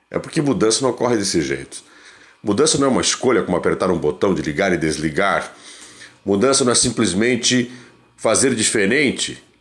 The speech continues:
é ser diferente. Nós brasileiros, de forma geral, acreditamos na mudança,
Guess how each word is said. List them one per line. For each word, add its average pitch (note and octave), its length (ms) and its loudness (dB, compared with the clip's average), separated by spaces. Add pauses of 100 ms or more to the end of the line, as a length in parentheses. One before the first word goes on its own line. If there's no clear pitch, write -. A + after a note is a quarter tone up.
(120)
é D#2+ 160 -2
ser D#3+ 560 2 (340)
diferente. D2 1160 -4 (760)
Nós D3+ 220 2
brasileiros, A2 720 2
de E2 160 -6
forma F#2 280 0
geral, G2 520 0 (760)
acreditamos A2 720 0
na C#3 80 2
mudança, F2+ 640 0